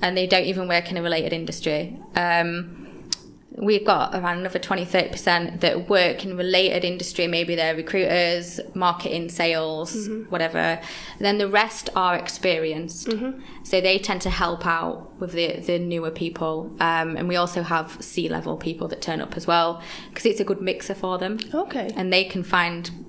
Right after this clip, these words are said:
Speaker 1: potentially find candidates,
Speaker 2: Mm-hmm.
Speaker 1: and they don't have to, like, jump through any hoops. They can just have organic conversations.
Speaker 2: Mm-hmm.
Speaker 1: Um, so the biggest takeaway is, for example,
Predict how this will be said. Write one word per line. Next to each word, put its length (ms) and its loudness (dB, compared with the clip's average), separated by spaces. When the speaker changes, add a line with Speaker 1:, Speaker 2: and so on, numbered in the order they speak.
Speaker 1:
potentially 360 0
find 240 0
candidates, 600 -2
Speaker 2:
Mm-hmm. 280 0
Speaker 1:
and 200 0
they 60 -2
don't 260 2
have 140 -10
to, 360 0
like, 320 -4
jump 180 -4
through 140 -6
any 120 -2
hoops. 280 -2
They 60 -2
can 160 -6
just 240 -10
have 320 -6
organic 360 0
conversations. 760 -2
Speaker 2:
Mm-hmm. 300 0
Speaker 1:
Um, 640 4
so 800 6
the 120 4
biggest 420 4
takeaway 560 4
is, 240 -4
for 160 4
example, 880 2